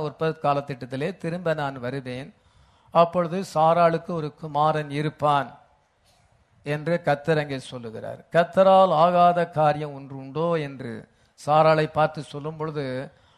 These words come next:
அவளுடைய அவிசுவாசம் நீங்கி அவளுக்கு இப்பொழுது faith வந்துவிட்டது.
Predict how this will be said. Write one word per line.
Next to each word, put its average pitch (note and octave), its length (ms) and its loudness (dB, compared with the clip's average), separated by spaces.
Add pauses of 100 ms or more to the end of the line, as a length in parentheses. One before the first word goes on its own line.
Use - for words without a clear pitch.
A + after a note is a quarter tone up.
(140)
அவளுடைய D#3+ 380 0
அவிசுவாசம் F3+ 760 0
நீங்கி E3+ 320 -8
அவளுக்கு D3 340 0
இப்பொழுது C#3 320 -8
faith F#3 440 -4
வந்துவிட்டது. B2+ 580 -14